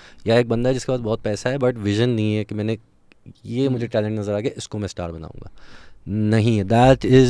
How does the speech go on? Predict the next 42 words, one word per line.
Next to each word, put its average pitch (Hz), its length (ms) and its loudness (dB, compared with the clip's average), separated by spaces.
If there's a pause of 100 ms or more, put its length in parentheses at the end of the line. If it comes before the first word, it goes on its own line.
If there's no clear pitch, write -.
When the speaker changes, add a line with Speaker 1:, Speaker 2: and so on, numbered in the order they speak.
Speaker 1:
the 120 400 8
difference 104 360 2
between 98 360 0
us - 120 -8
and 82 200 -8
India। 69 300 -12
Speaker 2:
कामिल 151 280 4
अपने 143 200 2
बाप 131 240 2
की 147 100 -2
गाड़ी 139 220 2
लेकर 135 220 0
आया 135 160 2
हुआ 156 100 -2
है, 180 60 -4
वो 151 100 -6
Speaker 1:
हाँ। - 20 -6
Speaker 2:
टेंशन 92 380 6
में 123 120 0
खड़ा 127 180 4
हो 131 120 6
चुका 139 240 2
है। 131 200 0
Speaker 1:
<laughs> - 240 -6
Speaker 2:
अ, 131 300 4
लास्ट 151 300 6
किसी 180 160 -2
ने 180 80 2
पूछा 165 240 0
है, 180 80 6
रेसिस्ट 151 640 2
जोक 147 240 0
पे 156 120 -6
क्या 151 180 0
लाइन 127 280 -2
आप 123 140 -6
ड्रॉ 117 180 -6
करते 117 280 -12
हैं? 127 100 -10
बंदा 131 180 -4
मत 139 180 -4
करो 160 280 -2